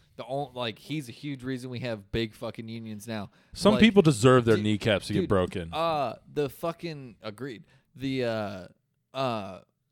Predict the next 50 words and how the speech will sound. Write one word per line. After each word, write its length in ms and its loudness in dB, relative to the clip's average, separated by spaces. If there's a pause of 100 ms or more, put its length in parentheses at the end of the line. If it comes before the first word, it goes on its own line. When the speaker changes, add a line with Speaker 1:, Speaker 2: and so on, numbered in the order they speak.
(460)
Speaker 1:
I 40 -4
wanna 160 -4
say 140 -4
it's 140 -8
John 340 -4
Deere 400 -2
or 60 -6
something 220 -14
like 160 -10
that, 200 -2
just 180 -10
had 140 -4
that 120 -6
huge 340 -6
fucking 680 -10 (140)
Speaker 2:
Strike. 400 0 (100)
Speaker 1:
strike, 400 -4
Speaker 2:
Yep, 200 2
Speaker 1:
right? 180 -2
Speaker 2:
it's 100 0
Speaker 1:
Yeah, 60 2
Speaker 2:
John 160 4
Speaker 1:
the 60 -2
Speaker 2:
Deere. 140 0
Speaker 1:
U 40 0
A 100 0
W, 320 -4
the, 380 -6 (380)
uh, 420 -10 (440)
Union 440 -10
of 100 -8
Agricultural 760 -4
Speaker 2:
Mm-hmm. 60 -2
Speaker 1:
Workers, 420 -2
I 100 -6
believe. 440 -4 (280)
They 120 0
Speaker 2:
And, 120 -4
Speaker 1:
just 280 -4
finally 280 -4
Speaker 2:
and 60 -8
Speaker 1:
got 140 2
Speaker 2:
it 80 2
Speaker 1:
that. 100 2
Speaker 2:
worked, 360 2
too. 60 0
Speaker 1:
Yeah, 80 2
and 180 -4
it's 480 -12
the, 240 -4